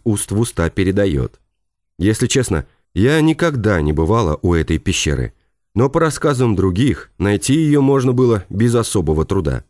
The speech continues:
Нужно всё время идти вперёд и вверх по ущелью, а дойдя до небольшого водопада, поднять голову, и сразу увидишь её тёмный таинственный зев. Мне показывали фото. Ничего так, колоритная пещера,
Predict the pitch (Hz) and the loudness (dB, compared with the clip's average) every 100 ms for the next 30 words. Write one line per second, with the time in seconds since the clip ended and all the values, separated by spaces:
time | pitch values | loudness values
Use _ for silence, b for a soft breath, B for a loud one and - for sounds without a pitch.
0 | _ _ _ - 165 180 175 139 165 165 | _ _ _ -2 0 2 0 2 2 4
1 | 160 131 117 135 - 110 123 147 95 90 | 4 2 2 -2 0 0 2 2 2 2
2 | 85 104 110 - _ _ 127 127 - 98 | 2 0 0 -6 _ _ 0 0 0 0
3 | 69 64 - _ _ _ 107 113 120 113 | 0 -2 -6 _ _ _ -2 2 2 2
4 | 104 104 107 104 - 113 92 85 80 101 | 2 2 2 0 0 0 0 -2 -2 0
5 | 95 - 160 92 71 - _ _ - 113 | 0 0 0 0 -2 -6 _ _ -2 0
6 | 117 113 87 78 64 57 57 _ _ _ | 2 0 0 -2 -2 -4 -8 _ _ _
7 | _ 110 104 120 110 90 90 117 90 - | _ 0 2 2 2 2 2 2 0 -2
8 | - _ 104 110 90 - 117 104 82 - | -10 _ 0 2 2 2 2 2 0 0
9 | 101 87 - 82 85 71 73 65 - _ | 0 0 -2 0 0 0 -2 -4 -12 _
10 | _ _ _ _ _ _ _ 90 139 160 | _ _ _ _ _ _ _ 0 2 2
11 | 160 175 143 147 139 - 135 76 64 - | 0 0 2 2 0 0 0 0 -6 -8
12 | _ _ _ 110 175 - 254 220 - 73 | _ _ _ 0 0 0 0 0 0 -4
13 | - - 120 131 190 113 98 110 - 76 | -4 0 0 0 0 0 0 0 0 0
14 | 64 | -4